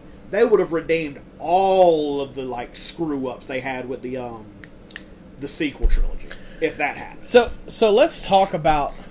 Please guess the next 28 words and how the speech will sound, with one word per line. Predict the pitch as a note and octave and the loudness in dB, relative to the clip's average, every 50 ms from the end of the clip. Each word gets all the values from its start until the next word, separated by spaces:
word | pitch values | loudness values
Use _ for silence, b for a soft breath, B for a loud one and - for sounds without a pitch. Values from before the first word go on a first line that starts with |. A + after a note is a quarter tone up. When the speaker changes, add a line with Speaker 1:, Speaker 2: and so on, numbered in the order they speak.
| - - | -14 -10
Speaker 2:
the | C3+ D3+ | -8 -8
deepfake | C#3+ C3 D3+ D3 C3+ - D3+ C3+ A#2 | -4 -2 -2 -2 -2 -4 -6 -6 -6
techno-, | D3 B2+ D2+ F#2 C3 B2 - - - - | -8 -10 -10 -10 -12 -14 -14 -16 -12 -6
technology | - D#3 B2+ A#2 B2 B2 B2 A#2 B2 | -4 -4 -4 -4 -6 -8 -8 -8 -10
for | A2+ - - A#2 | -10 -10 -10 -10
a | A2+ | -10
moment, | A2+ A2 G#2+ G#2+ G#2+ - - | -10 -10 -10 -12 -10 -10 -8
because | C#3+ - E3+ E3 D#3+ D#3 D#3 D3 | -4 0 4 4 6 4 4 4
Speaker 1:
We | A3 C4+ | 2 2
are | G#3 - - | 2 0 -2
struggling | D#3+ F3+ G#3 G3+ F3+ F#3 G3 G3+ G#3+ G3+ D#3+ D#3+ D#3+ C#3 C3 | -4 -6 -6 -6 -4 0 2 2 2 2 0 -2 -6 -8 -8
to | B2+ | -8
get | C3+ D3 C#3 | -8 -8 -8
to | - D3+ | -10 -12
the | C#3 | -12
Tales | C3 - D#3+ C#3 C3+ C3+ | -8 -6 -4 -4 -6 -8
of | B2+ A2+ | -10 -10
Hercule | - - D#3 C#3 - - D3+ C#3 B2 - | -8 -6 -6 -6 -6 -6 -8 -8 -8 -8
Poirot. | - - - - C3 B2+ B2+ C3 B2+ - - - - | -10 -10 -8 -8 -6 -6 -6 -6 -8 -8 -12 -16 -14
Speaker 2:
So, | - - G3+ G3 E3+ D#3 C#3+ - - | -6 -2 0 2 2 2 0 -4 -8
so | - - F#3 | -10 -8 -8
this | E3+ D#3+ G3+ B3 B3 - - | -4 -2 -2 -2 -2 0 0
is, | B3 F#3+ D3+ C3+ | 0 0 -2 -2
this | D3 A3+ C#4+ C#4+ - | -4 -4 -4 -2 -2
is | G3+ E3 D#3 | -4 -4 -4
interesting. | - C3+ C3+ C#3+ - - A#2+ - - - - - - - - - - | -6 -8 -10 -10 -10 -14 -16 -16 -18 -18 -18 -16 -14 -12 -12 -12 -8
Speaker 1:
Right. | C#3+ D3 D3+ C#3+ C#3+ C#3+ - | -6 -4 -2 -2 -2 -4 -6
Speaker 2:
Because | - F3 D#3+ - G#3 G3 F#3+ F#3 F3 D#3+ - - - - | -8 -6 0 4 6 6 6 6 4 0 -4 -6 -8 -10